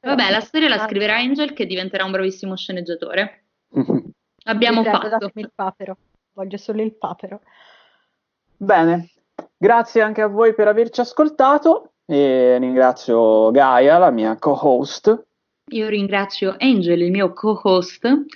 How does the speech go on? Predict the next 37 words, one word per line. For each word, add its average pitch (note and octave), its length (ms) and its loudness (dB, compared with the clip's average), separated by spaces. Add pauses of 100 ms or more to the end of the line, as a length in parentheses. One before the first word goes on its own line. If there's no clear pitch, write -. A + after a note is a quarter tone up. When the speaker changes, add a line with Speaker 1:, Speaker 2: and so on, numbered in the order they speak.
(240)
Speaker 1:
Eh, A#3 140 0
ringraziamo A#3+ 520 2
Speaker 2:
Ciao. A3+ 100 -2
Speaker 1:
anche G#3+ 200 -12
Giulia G#3+ 340 0
che G3 100 -4
è F#3 40 -2
stata G#3 340 -4
qui A3 140 -6
con B3 180 0
noi, F4+ 400 0
salutiamo G3+ 500 0
tutto C#4 260 -2
lo A3 100 0
staff A3+ 300 -2
di A#3 100 0
Impero B3 280 2
Disney F#4+ 520 0
e, G#3 320 0
eh, G#3 180 0
ringraziamo A3+ 540 -2
anche F#3+ 260 -2
Matteo F#3 280 -6
Scandolin A#3 680 0 (360)
che, A#3 320 0
eh, G3 280 0
ci, G3 500 -4
si A3+ 140 -6
occupa A3 280 -2
della G3+ 180 0
post-produzione F#3 760 -6
audio F3 280 -2
di, E3 360 -4
di D#3+ 120 -10
questo E3+ 260 -12
podcast. - 540 -14
E G3+ 100 -8